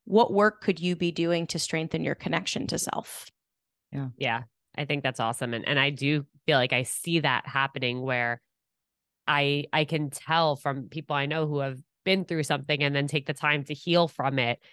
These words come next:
Speaker 3: that healing period, they become so much more comfortable with who they are. They l-, learn what they value, and they come out of that experience. Though it hurt at first, they come out so much stronger and so much more confident in who they are and what they want.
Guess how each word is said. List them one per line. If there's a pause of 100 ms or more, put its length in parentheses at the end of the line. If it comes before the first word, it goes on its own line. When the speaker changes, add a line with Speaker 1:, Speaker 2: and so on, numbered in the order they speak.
(280)
Speaker 3:
that
healing
period,
they (200)
become
so
much
more
comfortable
with
who
they
are.
They
l-, (280)
learn
what
they
value,
and (280)
they
come
out
of
that
experience. (240)
Though
it (140)
hurt
at
first, (260)
they
come
out
so
much
stronger
and
so
much
more
confident
in
who
they
are
and
what
they
want.